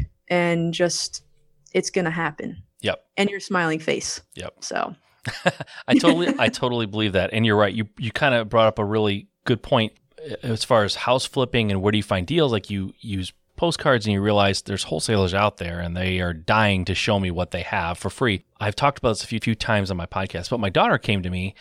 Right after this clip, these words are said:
Speaker 2: a year ago and said, "Hey, I wanna start flipping houses. Can you help me?" First thing I told her was get on every single wholesaler's list that you can, including mine, but not exclusively mine. Like, get on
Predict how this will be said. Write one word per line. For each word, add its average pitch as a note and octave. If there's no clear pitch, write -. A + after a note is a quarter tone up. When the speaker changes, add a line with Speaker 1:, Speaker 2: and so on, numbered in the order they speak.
Speaker 2:
a G#2
year G2
ago F#2+
and F#2
said, F#2+
"Hey, -
I A2+
wanna G2
start G2
flipping A2
houses. A2+
Can A2
you G2
help B2+
me?" F2+
First -
thing D#3
I B2
told D3+
her F#2
was F2+
get G2
on G2+
every G#2+
single A2+
wholesaler's F#2+
list B2
that -
you A2+
can, -
including C#3
mine, G#2+
but F2+
not G#2
exclusively A2
mine. F#2+
Like, F#2
get B2+
on C3+